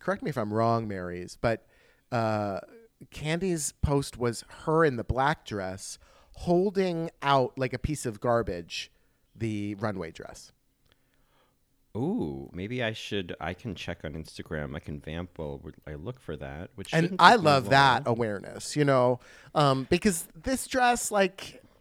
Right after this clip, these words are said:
Speaker 1: it was, there was a bodysuit underneath, and then there was, I mean, maybe I'm, I'm,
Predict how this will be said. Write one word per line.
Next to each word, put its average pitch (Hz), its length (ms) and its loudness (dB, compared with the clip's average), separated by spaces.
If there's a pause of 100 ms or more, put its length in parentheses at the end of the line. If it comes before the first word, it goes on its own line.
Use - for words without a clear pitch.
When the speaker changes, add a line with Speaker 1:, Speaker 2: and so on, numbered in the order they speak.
(140)
Speaker 1:
it 190 100 6
was, 190 440 4
there 185 180 4
was 170 140 4
a 165 40 4
bodysuit 196 560 2
underneath, 151 640 2
and 156 220 2
then 156 300 0
there 160 100 4
was, 151 460 2 (640)
I 208 80 10
mean, 220 160 6
maybe 233 260 6
I'm, 170 240 6
I'm, 151 160 2